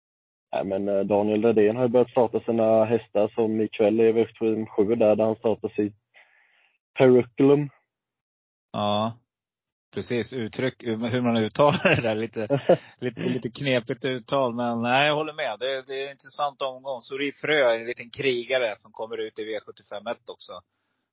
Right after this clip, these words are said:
Speaker 2: Eh, blir ju stor favorit. Men, eh, den hästen har man ju cashat in lite på genom, genom, eh, åren, höll jag på att säga, med de starter han har startat. Eh, nej, fin omgång. Nu kommer de ut, alla hästar. Eh, hur gick det på V åttiosex igår då?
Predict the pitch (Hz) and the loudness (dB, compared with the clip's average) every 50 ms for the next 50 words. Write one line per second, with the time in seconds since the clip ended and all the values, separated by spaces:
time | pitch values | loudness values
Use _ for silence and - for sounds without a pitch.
0 | _ - 104 101 98 98 101 104 110 110 107 101 - - 110 104 98 - - 101 | _ -12 -10 -8 -8 -8 -8 -8 -8 -8 -8 -8 -10 -10 -10 -10 -6 -4 -2 -2
1 | 98 107 110 110 101 95 - - 101 101 101 101 104 104 101 101 98 98 98 98 | 0 0 0 0 -2 -2 -6 -6 -6 -4 -4 -4 -4 -6 -4 -4 -2 -2 -2 0
2 | 98 123 127 120 117 117 113 - - 107 107 107 107 107 104 107 104 104 104 101 | 0 2 2 2 2 0 -2 -4 -8 -8 -4 -4 -4 -4 -2 -4 -4 -2 -2 -4
3 | 101 98 - - _ _ _ _ _ _ _ _ _ _ - - 147 135 - - | -4 -6 -8 -14 _ _ _ _ _ _ _ _ _ _ 0 2 2 2 4 2
4 | 135 - 135 123 120 120 117 110 - 110 101 - 113 107 107 107 104 107 104 104 | 0 2 0 -2 -2 -2 -2 -2 -4 -8 -12 -10 -8 -8 -8 -8 -8 -10 -10 -12
5 | 101 104 101 101 104 - 107 107 104 104 104 101 101 101 101 101 101 101 101 98 | -14 -14 -16 -16 -14 -10 -8 -8 -6 -6 -8 -8 -10 -10 -10 -10 -8 -8 -8 -8
6 | 98 95 95 - _ - 107 120 127 123 113 101 98 90 92 87 - - - - | -8 -10 -12 -14 _ -6 -2 0 0 0 -2 -4 -6 -10 -12 -12 -14 -14 -12 -10
7 | 98 92 92 95 98 95 101 98 98 - - 113 104 95 - 101 95 95 92 95 | -8 -8 -8 -10 -12 -14 -14 -16 -14 -10 -6 -6 -6 -6 -6 -10 -12 -10 -12 -14
8 | 95 - - 92 87 - - 82 80 - _ - 101 95 92 92 92 92 95 95 | -12 -10 -8 -8 -8 -8 -10 -10 -10 -10 _ -8 -6 -4 -4 -4 -6 -6 -8 -10
9 | 95 _ _ _ _ _ _ _ _ _ _ _ _ _ - _ - - - - | -12 _ _ _ _ _ _ _ _ _ _ _ _ _ -20 _ -20 -20 -16 -4
10 | - - 117 127 139 143 - - 156 156 156 151 147 139 135 135 131 131 135 135 | 2 4 4 6 6 4 4 4 4 6 6 6 6 6 6 6 6 8 8 6
11 | 135 135 127 127 127 - - 135 131 131 135 131 127 131 131 135 - - 127 127 | 6 4 4 4 4 6 6 4 6 4 4 4 4 4 2 2 2 2 4 4
12 | 127 123 131 131 127 - - - 131 127 127 123 123 - _ - 117 110 110 131 | 4 4 2 0 -4 -6 -6 -4 -2 -2 -2 -2 -4 -10 _ -20 -18 -16 -14 -14
13 | 143 131 - - - 135 135 131 131 139 131 127 - - - 143 - - 123 104 | -14 -14 -16 -14 -10 -10 -8 -6 -6 -6 -6 -8 -10 -14 -16 -16 -16 -16 -14 -14
14 | 98 90 90 | -14 -14 -14